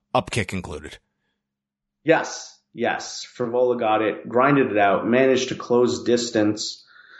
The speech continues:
Speaker 2: The idea of closing distance was a big story of this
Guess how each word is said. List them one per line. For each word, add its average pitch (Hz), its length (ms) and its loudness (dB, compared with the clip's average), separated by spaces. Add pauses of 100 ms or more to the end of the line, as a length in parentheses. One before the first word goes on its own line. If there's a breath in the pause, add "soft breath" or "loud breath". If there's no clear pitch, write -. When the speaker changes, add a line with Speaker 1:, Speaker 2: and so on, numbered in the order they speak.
(140 loud breath)
Speaker 2:
The 117 60 4
idea 123 340 4
of - 140 -2
closing 143 520 2
distance 90 600 -2
was 92 180 0
a 87 160 -4
big 110 440 2 (180 loud breath)
story 107 640 4
of 80 140 0
this - 520 -2